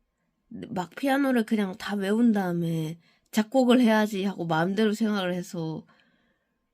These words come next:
근데 피아노를 전혀 모르는데 피아노 연습실을 했는데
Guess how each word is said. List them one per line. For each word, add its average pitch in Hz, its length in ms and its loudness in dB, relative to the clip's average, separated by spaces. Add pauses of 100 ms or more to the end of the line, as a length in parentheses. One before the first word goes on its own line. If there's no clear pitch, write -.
(460)
근데 185 140 -8
피아노를 285 500 2
전혀 220 320 2
모르는데 196 680 2
피아노 240 440 4 (320)
연습실을 196 1120 -4 (380)
했는데 254 500 2